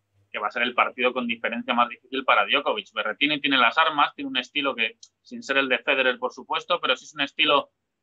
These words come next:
eh, de puntos rápidos, que sabe cortar el ritmo, saque por aquí, derecha por allá, luego te corto la bola, no le va a dejar jugar a piñón, a Djokovic, es lo que más le gusta al serbio, es donde es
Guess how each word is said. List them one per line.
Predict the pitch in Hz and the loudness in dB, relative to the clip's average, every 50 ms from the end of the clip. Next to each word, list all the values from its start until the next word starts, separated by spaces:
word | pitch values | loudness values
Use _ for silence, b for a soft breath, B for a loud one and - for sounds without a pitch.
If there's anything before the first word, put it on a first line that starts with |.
| _ _ _ | _ _ _
eh, | 135 131 123 123 123 120 120 120 120 120 120 120 120 120 | 0 2 4 4 4 4 2 2 2 4 4 4 4 4
de | 120 123 | 4 2
puntos | 120 156 170 156 143 147 139 | 0 -2 -8 -6 -2 0 2
rápidos, | 131 147 165 165 160 - 156 151 147 147 147 151 156 151 - - | 4 6 6 4 4 2 -2 -2 0 0 0 0 -2 -4 -8 -10
que | 139 135 | -8 -4
sabe | 147 147 139 135 | -2 0 0 0
cortar | 135 131 120 127 131 127 | 0 -2 0 0 0 2
el | 127 123 123 139 | 2 0 -2 -4
ritmo, | 160 156 143 147 143 143 147 147 147 143 139 | -4 -6 -4 -4 -2 0 0 2 0 0 -2
saque | - - 131 - 135 120 | -2 -4 -4 -4 -4 -2
por | 127 120 | 0 2
aquí, | 120 120 127 156 160 156 156 151 151 151 | 2 2 0 0 0 0 0 0 -2 0
derecha | 139 127 127 123 - 131 123 | 2 2 2 2 0 -2 -2
por | 127 120 | 0 2
allá, | 123 123 135 147 147 143 143 143 143 143 147 147 | 2 4 4 6 6 8 8 8 6 6 4 2
luego | 139 131 127 123 127 120 | -2 -4 -4 -4 -4 -6
te | 123 117 | -6 -6
corto | 123 120 - 120 | -8 -8 -6 0
la | 120 120 127 | 2 2 4
bola, | 139 143 143 139 139 139 143 143 - | 4 4 4 4 4 4 2 0 -2
no | 147 139 147 156 | -2 0 2 4
le | 151 143 | 6 6
va | 135 - | 6 6
a | - | 4
dejar | 139 - 135 - - | 2 0 -2 -4 -4
jugar | _ 135 131 131 131 120 - _ _ _ _ _ | _ 0 2 2 2 2 0 _ _ _ _ _
a | 131 123 123 - | 0 0 2 0
piñón, | - 113 113 123 139 143 135 131 123 | -2 -4 -4 -2 0 0 2 2 0
a | 113 113 | 0 0
Djokovic, | 123 139 135 131 131 131 127 127 123 | 2 0 0 0 0 -2 -6 -6 -6
es | 120 113 | -10 -10
lo | 120 110 - | -8 -10 -8
que | 107 104 | -6 0
más | 113 123 110 107 | 0 0 2 0
le | 110 | -4
gusta | 107 113 117 - - 110 | -8 -8 -8 -6 -6 -6
al | - | -4
serbio, | - 131 120 120 113 | -4 -4 -4 -4 -6
es | 110 | -8
donde | 113 113 113 110 107 | -6 -8 -8 -8 -8
es | - | -8